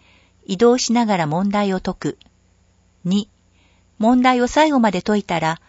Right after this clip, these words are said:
児童室カウンターへ提出する。この件についてのお問い合わせは、サンライブ内、中央図書館まで。開館は、午前九時から午後七時まで。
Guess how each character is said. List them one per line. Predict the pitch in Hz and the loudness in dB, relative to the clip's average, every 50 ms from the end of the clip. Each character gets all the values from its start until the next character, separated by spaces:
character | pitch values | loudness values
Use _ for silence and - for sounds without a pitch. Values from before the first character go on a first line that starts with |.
| _ _ _ _ _ _ | _ _ _ _ _ _
児 | - 175 175 | -8 -4 0
童 | 214 226 240 247 | 2 2 2 0
室 | - - - 233 | -2 -6 -12 -6
カ | - 220 214 233 | -2 0 2 2
ウ | 254 | 2
ン | 254 | 0
タ | 247 - 202 185 180 | 0 0 -2 -2 -2
ー | 175 160 | -4 -6
へ | - | -8
提 | - - 180 190 196 | -6 -4 -4 -4 -4
出 | - - - - 190 | -6 -10 -12 -12 -12
す | - - - 160 | -10 -8 -6 -6
る。 | 156 147 - _ _ _ _ _ _ _ _ _ _ _ _ _ _ _ _ _ _ _ _ _ _ _ _ _ _ _ _ _ _ _ _ _ _ _ - _ - | -6 -6 -10 _ _ _ _ _ _ _ _ _ _ _ _ _ _ _ _ _ _ _ _ _ _ _ _ _ _ _ _ _ _ _ _ _ _ _ -20 _ 0
こ | - 233 | 2 2
の | 240 277 | 2 2
件 | - - 311 320 294 | 2 2 0 0 0
に | 269 240 | -2 -2
つ | - 233 226 | -2 -2 -2
い | 214 | -2
て | 202 185 | -2 -4
の | 175 170 | -4 -6
お | 170 | -4
問 | - 196 190 190 | -4 -4 -2 -2
い | 190 | -2
合 | 185 | -2
わ | 180 185 | -2 -4
せ | 185 - 180 175 | -4 -4 -4 -2
は、 | 175 170 175 - _ _ _ _ _ _ | -2 -2 -2 -4 _ _ _ _ _ _
サ | - - - 185 220 | -16 -4 -2 0 2
ン | 240 233 | 2 2
ラ | 226 240 233 | 2 2 2
イ | 226 | 2
ブ | 220 226 208 | 0 0 -2
内、 | 175 151 151 - - _ _ _ _ _ _ | -2 -2 -6 -8 -12 _ _ _ _ _ _
中 | - - 262 262 262 | -6 -4 -2 0 2
央 | 262 262 254 | 2 2 0
図 | - 254 | 0 -4
書 | - - 262 | -2 -2 -4
館 | 254 - 208 196 | -2 -2 -4 -4
ま | 175 165 165 160 | -4 -6 -8 -10
で。 | - 156 - - _ _ _ _ _ _ _ _ _ _ _ _ _ _ _ _ _ _ _ _ _ _ _ _ _ _ _ | -10 -10 -12 -12 _ _ _ _ _ _ _ _ _ _ _ _ _ _ _ _ _ _ _ _ _ _ _ _ _ _ _
開 | - 214 226 226 - | -2 0 0 0 -2
館 | - 214 208 208 196 185 | -4 -4 -2 -2 -2 -2
は、 | 185 185 185 190 190 - _ _ _ - - _ _ - | -2 -2 -2 -2 -4 -8 _ _ _ -20 -20 _ _ -2
午 | - 269 285 - | -2 -2 0 2
前 | 277 269 226 | 0 0 0
九 | - - 254 | -2 -4 -6
時 | 233 226 226 | -4 -4 -6
か | - 185 175 | -4 -6 -6
ら | 165 165 160 - - - | -4 -4 -6 -6 -4 4
午 | 208 254 | 4 4
後 | 247 240 214 | 4 4 0
七 | - - - - 233 | -2 -4 -6 -6 -6
時 | 220 208 190 | -4 -4 -4
ま | 180 170 160 | -4 -4 -6
で。 | 143 156 151 - | -6 -6 -8 -8